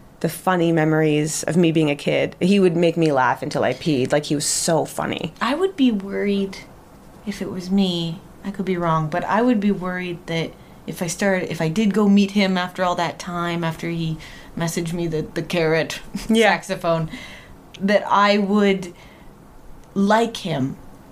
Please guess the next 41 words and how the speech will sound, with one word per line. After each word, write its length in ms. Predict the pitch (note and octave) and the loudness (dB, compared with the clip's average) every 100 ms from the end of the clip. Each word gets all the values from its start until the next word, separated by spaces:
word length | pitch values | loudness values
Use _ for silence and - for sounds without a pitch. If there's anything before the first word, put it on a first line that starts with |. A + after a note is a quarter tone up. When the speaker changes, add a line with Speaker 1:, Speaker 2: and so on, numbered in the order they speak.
| - | -6
Speaker 2:
And 200 | F#3 F3+ | -2 0
then 180 | F#3+ G3 | 4 4
after 380 | F#3 F#3 - F#3 | 4 0 0 2
I 140 | D#3+ | 2
like 420 | D#3 F3 F#3+ F#3+ | 0 0 2 0
that 240 | G3+ F3 - | -2 -6 -6
person 340 | F#3 E3 E3+ | -8 -6 -2
and 100 | D#3 | -2
feel 180 | D3+ E3 | 0 -2
attachment, 680 | D#3+ - E3+ E3 E3 D3+ D3+ - - - - | -2 -4 -8 -6 -4 -4 -4 -10 -20 -20 -6
I 160 | E3 | -2
would 200 | E3 D#3+ | 0 0
be 80 | D#3 | -2
hit 400 | D#3 - G#3+ - | -6 0 -2 -2
with 140 | F3 E3+ | -10 -8
the 80 | D#3+ | -8
sinking 420 | - F3 D#3+ D#3 | -6 -6 -4 -6
feeling, 560 | - E3+ E3 D#3+ D#3 - - - - | -2 -2 0 0 -2 -8 -18 -20 -10
"But 100 | - | -4
you 160 | B2 D3 | -4 -4
left 460 | D3 D#3+ D3+ - | -2 -2 -2 -8
me." 200 | - - - - - - - - - | -10 -10 -14 -18 -20 -20 -20 -14 0
Speaker 1:
Yeah. 260 | A#3+ C#4+ - - | 2 2 -2 -4
Speaker 2:
Like, 160 | G3 | 0
I'd 140 | G3 F#3+ | 2 2
be 80 | |
afraid 400 | G3+ - A3 G3+ G3+ | 0 0 0 0 0
to 100 | F#3 | -2
like 420 | E3 D#3+ D#3+ - | 0 0 -2 -6
them. 320 | C#3 C3 - - - - - | -8 -6 -8 -12 -16 -8 2
Speaker 1:
I 100 | C#4 | 4
was 160 | D4+ | 4
scared 280 | - G#3+ G#3 | 2 4 6
of 100 | G3 | 4
that 200 | F3 D#3+ | 4 2
anger, 440 | C#3+ D#3 D#3+ F3+ F3+ - | 2 2 4 2 -2 -12
for 180 | - | -4
sure, 340 | D#3+ E3 E3 E3+ - - - | -2 2 2 0 -8 -20 -8
of 140 | - E3 | -2 0
it 120 | D#3+ | 0
surfacing. 640 | - E3 F3 D#3+ F#3 F#3+ | 0 0 0 0 0 0